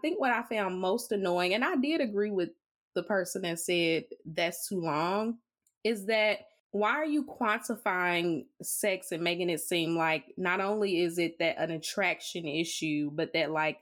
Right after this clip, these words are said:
sex is supposed to take longer. People are supposed to last this long.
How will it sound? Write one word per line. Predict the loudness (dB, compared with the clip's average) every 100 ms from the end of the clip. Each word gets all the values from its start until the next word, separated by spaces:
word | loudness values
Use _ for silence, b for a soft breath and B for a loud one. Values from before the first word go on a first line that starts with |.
| _
sex | -6 -2 -2 -4 -8
is | -6 -6
supposed | -2 -2 -2
to | -4
take | -2 -2 -2
longer. | -4 -4 -4 -4 -6 -8 _ b b _
People | -4 0 0
are | 0
supposed | -2 -4 -4
to | -2
last | 0 2 0 -4
this | -4 -4
long. | -8 -6 -8 -10 -12